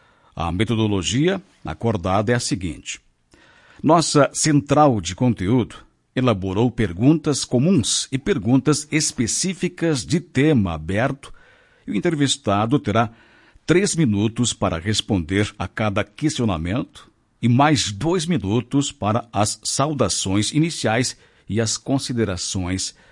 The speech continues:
finais. Lembrando do nosso sinal sonoro.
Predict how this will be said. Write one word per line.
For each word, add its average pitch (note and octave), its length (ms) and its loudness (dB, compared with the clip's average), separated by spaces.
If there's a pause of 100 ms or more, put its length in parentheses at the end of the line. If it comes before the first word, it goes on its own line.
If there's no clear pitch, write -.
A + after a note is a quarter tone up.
(400)
finais. G#2+ 560 0 (720)
Lembrando A#2 800 4 (300)
do G2 180 -4
nosso A#2+ 580 2
sinal A#2 600 0
sonoro. D3 680 2